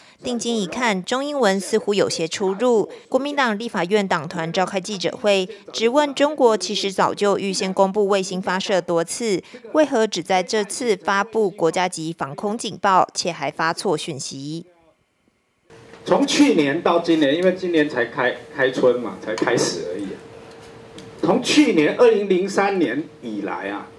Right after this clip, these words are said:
Speaker 2: 国内的假信息啊，最大的就是这个假信息啊，因为叫国家级的，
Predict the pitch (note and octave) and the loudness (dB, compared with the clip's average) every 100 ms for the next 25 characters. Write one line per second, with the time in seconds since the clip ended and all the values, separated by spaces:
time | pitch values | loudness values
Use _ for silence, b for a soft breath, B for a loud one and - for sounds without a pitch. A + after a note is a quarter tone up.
0 | - - - - - - - - - E3+ | -20 -20 -20 -20 -20 -20 -20 -6 4 6
1 | A3 B3+ D4 A#3 E3+ D3+ D3+ G#2+ G2 - | 8 6 4 4 4 4 0 0 -2 -2
2 | - G3+ D3 A2 - F#2+ G2+ - - - | 2 2 0 -4 -10 -10 -12 -12 -20 -20
3 | - - - - - E3 - - G#2+ A2 | -20 -20 -20 -6 0 2 2 0 0 0
4 | G#2 C3 A2 A2 A2 A#2+ - - - - | 0 2 2 0 0 -2 -6 -6 -10 -10
5 | C2+ - - - - - - B B - | -10 -14 -18 -20 -20 -20 -20 B B 0
6 | G#3+ G#3+ G3+ F#3 - A#2+ B2+ C#3+ D#3 C#3 | 2 4 4 2 2 4 6 6 4 2
7 | C#3+ - G2 - G2 | -2 -6 -10 -10 -10